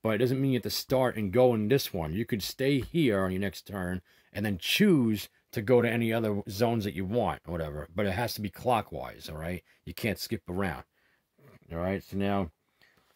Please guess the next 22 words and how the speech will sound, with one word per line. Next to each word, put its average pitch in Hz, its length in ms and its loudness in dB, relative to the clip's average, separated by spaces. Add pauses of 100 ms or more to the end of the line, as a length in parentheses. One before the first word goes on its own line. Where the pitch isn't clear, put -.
(220)
um, 98 440 2 (760)
but 107 180 -6
then 110 320 4
this - 240 6
one, 117 140 2
another 117 240 4
time, 123 460 0
th-, - 140 -4
they 120 360 2
mean, 135 280 0
okay, 110 220 -2
so 123 140 0
you 117 160 2
can 139 320 2
go 123 160 10
to 110 60 2
another 110 260 0
time 107 280 -4
zone 101 140 0
that 90 120 -4
you 92 60 -6
prefer 82 580 0